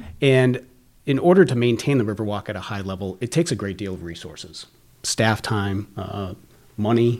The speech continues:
to, to be able to, to have that high quality that the, that the Riverwalk, uh, that needs. And both the city and the Park District have recognized just the importance of the Riverwalk to the community,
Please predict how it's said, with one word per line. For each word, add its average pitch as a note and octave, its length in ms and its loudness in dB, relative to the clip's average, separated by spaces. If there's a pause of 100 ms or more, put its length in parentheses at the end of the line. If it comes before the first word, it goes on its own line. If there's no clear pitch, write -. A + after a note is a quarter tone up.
(120)
to, A#2 220 4
to G#2 100 -8
be G#2+ 100 2
able G#2 200 2
to, G2 360 -2
to A2 140 -4
have G#2 300 -4
that G2+ 180 -4
high G#2+ 280 -4
quality G2+ 560 4
that F2+ 220 -4
the, F#2 180 -6
that F#2+ 180 -8
the F#2+ 60 -10
Riverwalk, F#2 560 -6
uh, F#2+ 260 -2 (140)
that - 200 -6
needs. G#2 400 2 (540)
And C#3 640 6
both F3+ 200 10
the D3+ 80 4
city D#3 280 8
and C3 100 6
the G2+ 60 2
Park - 280 0
District A2 440 -2 (140)
have G#2 320 2
recognized A2+ 560 6
just - 180 2
the G#2+ 80 4
importance A#2 500 4
of A2 120 4
the G2+ 80 0
Riverwalk G2+ 500 0
to - 140 -2
the F2 100 -6
community, G2+ 640 2